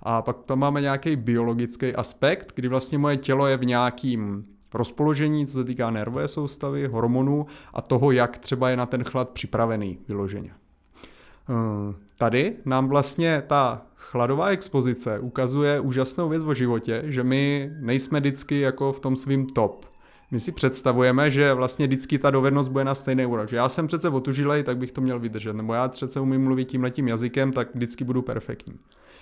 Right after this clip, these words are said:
Jenže ono vlastně, jak to rozebírá vícero autorů, třeba Josh Waitzkin, což je můj oblíbený autor takzvaného jako high performance, performance, řekněme, environment, člověk, který se zabývá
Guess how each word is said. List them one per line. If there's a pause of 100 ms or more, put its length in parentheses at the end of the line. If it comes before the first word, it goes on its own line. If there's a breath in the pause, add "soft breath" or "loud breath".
(260 soft breath)
Jenže (300 loud breath)
ono
vlastně,
jak
to
rozebírá (120)
vícero
autorů,
třeba
Josh
Waitzkin,
což
je
můj
oblíbený
autor
takzvaného
jako
high
performance, (440)
performance,
řekněme,
environment,
člověk,
který
se
zabývá